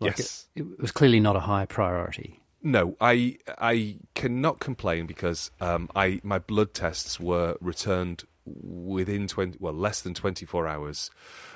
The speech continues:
Speaker 2: um, a-, at the point where in the U K there was a, a shortage of, um,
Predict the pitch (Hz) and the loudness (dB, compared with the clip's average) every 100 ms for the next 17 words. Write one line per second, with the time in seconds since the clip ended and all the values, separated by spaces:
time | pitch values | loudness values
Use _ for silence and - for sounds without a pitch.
0 | - 90 85 82 82 - _ 87 - _ | -6 0 2 2 -4 -12 _ -8 -8 _
1 | 110 98 - - 104 95 95 90 87 87 | 0 0 -8 -2 -2 0 0 2 2 0
2 | 87 - _ 98 87 87 87 85 - 87 | -2 -6 _ -6 -6 -6 -6 -6 -6 -6
3 | 85 87 85 85 90 - - 107 95 - | -2 -2 -2 -4 -2 -2 0 0 0 -2
4 | 85 - - 90 80 - 82 80 80 | -4 -6 -6 -4 -4 -2 -2 -2 -6